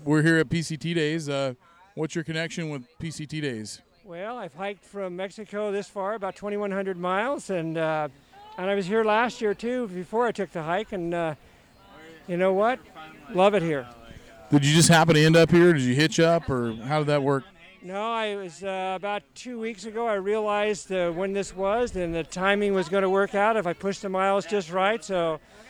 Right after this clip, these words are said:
Speaker 2: did some big mountain miles this week, and sailed in yesterday just in time, so it was, it was cool.
Speaker 1: Right on. Well, you know, it's kinda funny. We're sitting here talking, and I know you were just, uh, buying a,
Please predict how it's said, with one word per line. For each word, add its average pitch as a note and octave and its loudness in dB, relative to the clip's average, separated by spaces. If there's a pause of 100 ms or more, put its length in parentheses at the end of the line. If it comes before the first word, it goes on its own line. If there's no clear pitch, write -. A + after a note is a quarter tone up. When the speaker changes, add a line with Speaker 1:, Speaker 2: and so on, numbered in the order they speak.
(180)
Speaker 2:
did F#3 -6
some G3 -10
big F#3 -2
mountain G#3+ -2
miles G#3+ 2
this G3+ -4
week, A3 -4
and D#3+ -6 (500)
sailed G3 4
in G#3 4
yesterday G#3+ 4
just F#3+ -6
in F#3 -8
time, A3+ -2
so D#3 -6
it - -6
was, - -12
it G3 -6
was G3+ -6
cool. A#3 2 (320)
Speaker 1:
Right D3+ 4
on. D#3 6 (280)
Well, E3 8
you F3 8
know, F3 8
it's E3 4
kinda F#3 6
funny. F#3 4
We're D#3+ 4
sitting E3+ 2
here D#3+ 2
talking, E3 0
and C#3+ -4 (360)
I C#3+ 0
know D3+ 2
you D#3 0
were D3+ 0
just, D3 -2
uh, C#3 0
buying C#3+ -2
a, C3+ -2